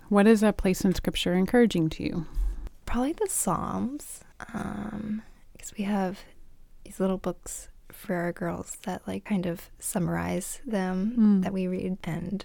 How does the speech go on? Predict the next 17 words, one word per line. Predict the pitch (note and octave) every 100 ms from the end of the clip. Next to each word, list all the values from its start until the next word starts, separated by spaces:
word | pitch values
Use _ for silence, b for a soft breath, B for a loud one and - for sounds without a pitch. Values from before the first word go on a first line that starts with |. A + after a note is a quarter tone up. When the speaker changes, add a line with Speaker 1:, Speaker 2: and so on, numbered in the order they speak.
| -
Speaker 2:
that | F3 -
just | F#3 - -
has | F#3 -
kept | - -
them | G3+ G#3 G#3+ -
Speaker 1:
Mm-hmm. | G3 E3+
Speaker 2:
rolling | F#3 F3+
around | F3+ F3 F3+ F#3+ G3 C#4+
pretty | - F#3+ F3+
often | F3+ - F#3+ G#3+
as | G#3+ -
we | G#3+ A3 -
read | F#3+ F#3 F#3
to | -
them | F#3+
at | F#3 G3
bedtime. | G3+ - - A3